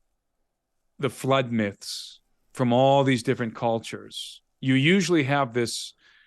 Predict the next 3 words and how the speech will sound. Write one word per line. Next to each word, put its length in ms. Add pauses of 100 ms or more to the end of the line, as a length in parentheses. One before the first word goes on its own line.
(360)
this 560 (480)
nucleus 1000 (400)
of 340